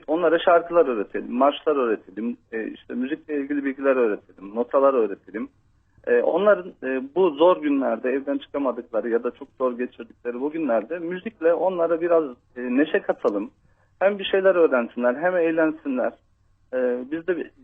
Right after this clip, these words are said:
çocuklara bir faydamız olsun diye düşünerek böyle bir projeye başladık.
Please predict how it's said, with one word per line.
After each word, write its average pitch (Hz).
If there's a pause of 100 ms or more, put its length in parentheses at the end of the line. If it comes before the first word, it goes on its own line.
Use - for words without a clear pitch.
(220)
çocuklara 160
bir 156
faydamız 151
olsun 117
diye 135
düşünerek 156
böyle 139
bir 151
projeye 139 (240)
başladık. 131